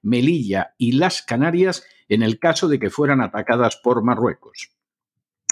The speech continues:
Y decimoquinto. En otras palabras, gracias a su pertenencia a la otan, España se ve implicada en conflictos que nada afectan a sus intereses, como fue el caso de Afganistán y ahora de Ucrania,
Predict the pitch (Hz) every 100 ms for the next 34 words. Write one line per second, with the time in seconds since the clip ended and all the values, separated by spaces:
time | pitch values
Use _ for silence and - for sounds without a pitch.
0 | - 135 135 - 127 131 131 143 - -
1 | - _ - _ 135 139 202 202 185 -
2 | 139 98 71 80 - - - - - 113
3 | 143 208 190 190 143 139 120 120 131 113
4 | 123 131 127 123 110 101 110 180 220 247
5 | - - - - - 196 202 175 160 185
6 | 180 165 151 131 120 117 101 123 123 165
7 | 165 - 139 - - 123 135 180 196 143
8 | 110 156 143 - 117 117 110 98 107 104
9 | 131 185 - 90 - - - - 110 120
10 | - 151 147 151 143 131 120 107 - 113
11 | 107 - - 135 - - 110 113 143 160
12 | 110 92 107 165 196 196 190 190